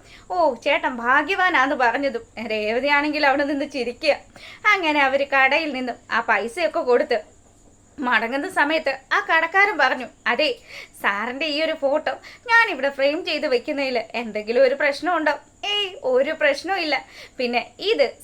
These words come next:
സോഷ്യൽ മീഡിയയിലൊന്നും അപ്ലോഡ് ചെയ്യരുത് കേട്ടോ. ഇതെങ്ങാനും അപ്ലോഡ് ചെയ്ത് കഴിഞ്ഞാൽ ഇപ്പം തന്നെ ഞാൻ എയറിലാണ് നിൽക്കുന്നത്.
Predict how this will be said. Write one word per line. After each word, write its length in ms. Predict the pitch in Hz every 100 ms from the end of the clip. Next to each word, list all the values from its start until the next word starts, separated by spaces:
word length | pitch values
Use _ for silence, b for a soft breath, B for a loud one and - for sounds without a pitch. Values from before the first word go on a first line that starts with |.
| -
സോഷ്യൽ 460 | 359 427 466 480
മീഡിയയിലൊന്നും 560 | 311 285 294 277 262 247
അപ്ലോഡ് 380 | 208 262 311 339
ചെയ്യരുത് 320 | 285 247 247
കേട്ടോ. 260 | 247 240 247 - - B B
ഇതെങ്ങാനും 560 | 220 226 226 233 262 285
അപ്ലോഡ് 360 | 240 285 302
ചെയ്ത് 200 | 330 320 339
കഴിഞ്ഞാൽ 420 | 302 311 294 247 -
ഇപ്പം 300 | 220 - 254 262
തന്നെ 160 | 311 392
ഞാൻ 240 | 381 381
എയറിലാണ് 500 | 330 285 330 381 392
നിൽക്കുന്നത്. 460 | 294 - 311 262